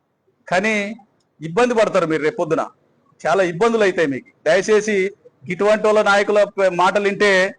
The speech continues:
ఇక బరితొగబట్టి గోదావరి ఈదినట్టే. రేపొద్దున వాళ్ళ బాస్ ఎడిపోతే వాళ్ళు ఎప్పటి పడి పోతారు. వీళ్ళు వాళ్ళని నమ్ముకొని మీరేదో ఆవేశపడి ఏదో పైచాచిక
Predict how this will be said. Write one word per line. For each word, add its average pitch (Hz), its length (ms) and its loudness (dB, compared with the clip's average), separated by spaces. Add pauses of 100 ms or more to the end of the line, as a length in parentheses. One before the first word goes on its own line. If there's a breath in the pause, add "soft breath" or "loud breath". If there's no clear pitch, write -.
(680)
ఇక 175 100 -2
బరితొగబట్టి 202 680 0
గోదావరి 202 400 2
ఈదినట్టే. 196 400 0 (1120)
రేపొద్దున 196 580 0
వాళ్ళ 202 240 4
బాస్ 202 300 0
ఎడిపోతే 208 320 0
వాళ్ళు 202 180 4
ఎప్పటి 208 200 2
పడి 208 180 -2
పోతారు. 208 300 0
వీళ్ళు 151 180 -8 (1000)
వాళ్ళని 190 340 2
నమ్ముకొని 214 420 0
మీరేదో 208 400 2 (160)
ఆవేశపడి 208 720 2 (480)
ఏదో 196 240 0 (1160)
పైచాచిక 214 500 2